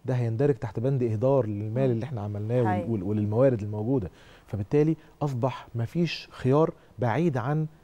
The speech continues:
Speaker 1: الاعتماد على معايير الجودة والرقابة في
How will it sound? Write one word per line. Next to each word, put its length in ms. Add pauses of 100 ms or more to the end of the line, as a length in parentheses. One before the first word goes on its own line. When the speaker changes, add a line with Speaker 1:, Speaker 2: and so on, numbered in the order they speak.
Speaker 1:
الاعتماد 680 (100)
على 340 (280)
معايير 640
الجودة 460 (220)
والرقابة 520
في 300